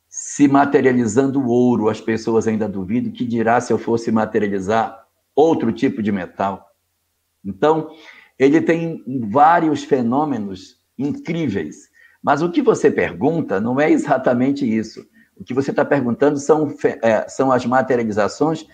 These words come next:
de objetos reais. Sim, é verdade.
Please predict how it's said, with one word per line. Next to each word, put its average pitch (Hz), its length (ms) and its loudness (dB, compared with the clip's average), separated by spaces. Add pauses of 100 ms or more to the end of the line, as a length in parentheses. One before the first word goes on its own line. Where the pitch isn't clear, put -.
(160)
de 127 120 4
objetos 151 800 2
reais. 127 1400 0 (440)
Sim, 120 520 -10
é 98 60 -6
verdade. 82 640 -8